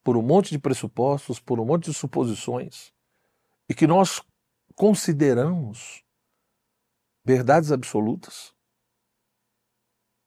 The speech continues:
e que, no fundo, muitas vezes não passam, né, de meras opiniões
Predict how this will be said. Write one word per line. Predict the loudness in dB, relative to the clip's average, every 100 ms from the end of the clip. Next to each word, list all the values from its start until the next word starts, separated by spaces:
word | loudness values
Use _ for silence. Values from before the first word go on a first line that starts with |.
| _ _ _ _ _ _
e | -4
que, | -2
no | -2
fundo, | -4 -6 -6 -6
muitas | -4 -6 -4
vezes | -4 -6 -8 -18 -20 _ _ _ _ _ _ _ _ _ _ _
não | -8 -8
passam, | -2 -2 -2 -10 -14 -16 -20 _ _ _ _ _ _ _ -10
né, | -8 -8
de | -10
meras | -8 -4 -4 -4 -6 -10 -18 -20 _ _ _ _ _ _ _ _ _ _ _
opiniões | -6 -4 -8 -8 -10 -12 -16 -20